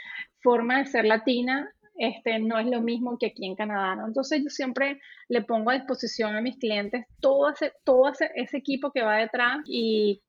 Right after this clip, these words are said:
creo que hemos hecho un súper buen trabajo porque casos tan imposibles como que gente que no,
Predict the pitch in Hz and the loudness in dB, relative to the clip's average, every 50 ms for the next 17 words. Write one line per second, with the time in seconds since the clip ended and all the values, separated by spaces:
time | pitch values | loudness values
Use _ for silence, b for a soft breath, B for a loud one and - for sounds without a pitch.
0 | _ - 254 240 247 247 247 294 262 254 - - 262 240 233 240 247 269 262 269 | _ 0 2 2 2 2 2 4 2 2 2 0 0 0 0 0 0 -2 -2 -2
1 | 294 269 254 254 262 - - 294 226 240 220 208 208 202 196 226 226 226 226 233 | -2 0 0 0 0 0 -2 -2 0 0 0 0 0 0 0 2 4 4 4 2
2 | 233 254 262 262 - 254 233 220 - 226 220 214 208 202 202 202 214 220 _ B | 2 0 -4 -4 -4 -4 -4 -4 -2 -2 -2 0 0 0 -2 -2 -4 -8 _ B
3 | B B B B - 240 220 220 - 311 - - 330 285 269 269 262 247 - - | B B B B 0 0 2 2 0 -4 -2 0 0 0 2 0 0 -2 -2 -4
4 | _ - 240 220 - - - 247 240 254 277 262 - - 294 277 262 269 233 220 | _ -4 -4 -4 -4 -4 0 2 2 2 0 0 -2 -4 -4 -2 -2 -2 -2 -2
5 | 220 247 233 220 220 220 262 262 - 285 269 247 233 226 220 226 226 226 226 226 | 0 0 -2 0 0 -2 -2 -2 -2 -2 -2 0 0 2 2 2 2 2 2 2
6 | 226 233 240 247 | 0 0 -2 -4